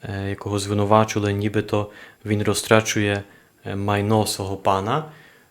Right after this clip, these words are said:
цим майном, яке ми, е, витрачуємо, розтрачуємо, є, е, ця Божа благодать, яку Х-, Господь нам дарує.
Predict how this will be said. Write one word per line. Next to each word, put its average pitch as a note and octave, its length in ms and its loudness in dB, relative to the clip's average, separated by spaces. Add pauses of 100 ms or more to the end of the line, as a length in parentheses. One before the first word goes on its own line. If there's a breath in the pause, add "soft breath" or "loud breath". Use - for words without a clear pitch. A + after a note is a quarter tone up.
(160)
цим G#2+ 280 -4
майном, G#2+ 380 0
яке G#2+ 280 -2
ми, B2+ 160 4
е, A2+ 260 2 (800)
витрачуємо, G2 800 -4
розтрачуємо, G#2+ 960 -2 (500 loud breath)
є, A2 480 -2 (840)
е, G2 360 -14 (560)
ця G#2 180 -6
Божа A#2 280 0
благодать, A2 840 0 (220)
яку G2+ 340 -10 (500 soft breath)
Х-, - 140 -20 (180)
Господь A2+ 460 -2
нам G#2 200 -4
дарує. G2+ 520 -2